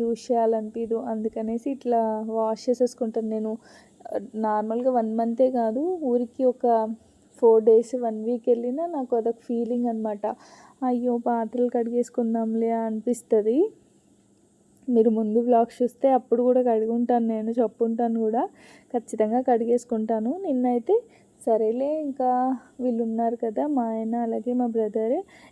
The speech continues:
ఇంకెందుకు వాళ్ళు యూజ్ చేస్తూ ఉంటారు అనుకున్నాను, కానీ వాళ్ళు ఇవన్నీ యూజ్ చేయరు కదండి.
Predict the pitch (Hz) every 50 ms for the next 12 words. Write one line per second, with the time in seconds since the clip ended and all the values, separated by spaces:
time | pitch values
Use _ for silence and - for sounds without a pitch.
0 | _ - 254 240 240 - 240 226 208 214 233 226 254 240 240 233 220 220 226 -
1 | - 240 226 233 - 240 233 226 220 220 220 226 226 240 226 220 214 214 220 233
2 | 226 220 220 220 220 214 220 247 339 453 466 403 320 294 285 294 285 277 254 254
3 | 269 311 320 277 262 269 269 - - 277 269 262 262 247 240 226 226 220 220 220
4 | 220 262 339 480 571 587